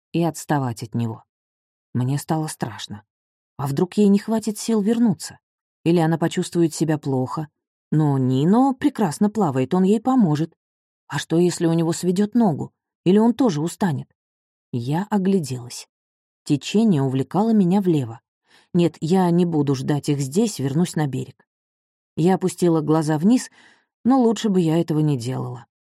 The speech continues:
Голубизна подо мной переходила в синеву, а синева — в черноту. В небе сияло солнце,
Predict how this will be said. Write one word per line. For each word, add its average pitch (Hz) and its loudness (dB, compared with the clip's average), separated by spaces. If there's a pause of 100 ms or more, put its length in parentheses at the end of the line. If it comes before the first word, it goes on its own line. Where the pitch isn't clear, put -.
(200)
Голубизна 160 2
подо 151 0
мной 170 2
переходила 139 -2
в - -12
синеву, 143 0 (300)
а 117 -6
синева — 131 -4
в - -10
черноту. 127 -6 (540)
В 127 -2
небе 220 2
сияло 160 0
солнце, 139 -4